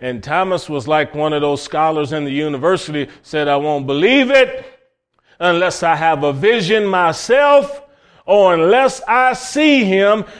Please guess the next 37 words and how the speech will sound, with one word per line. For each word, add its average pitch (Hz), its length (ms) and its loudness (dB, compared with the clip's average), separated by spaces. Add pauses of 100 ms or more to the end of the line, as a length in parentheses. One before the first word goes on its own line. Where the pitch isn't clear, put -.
and 190 240 -2
take 196 280 0
my 247 420 2
physical 247 680 -2
hands 247 440 2
and 196 220 2
stick - 400 -6
it 240 160 2
in 233 180 0
them 220 200 0
holes. 196 500 4
I 226 220 2
don't 233 220 2
care 226 240 2
how 302 440 2
many 202 340 2
of 156 140 0
you 160 160 -2
tell 151 380 0
me 143 280 -2 (340)
there's 151 260 0
a 147 100 4
miracle 156 640 2
that 139 140 2
has 131 160 -4
taken 123 360 -4
place." 110 260 -8
Tell 156 220 -6
me 175 120 -6
that's 165 220 -6
not 151 200 -6
like 143 160 -4
how 143 100 -6
people 139 320 -10
talk 117 300 -6
today. 107 320 -16 (1600)
Yeah. 104 280 -14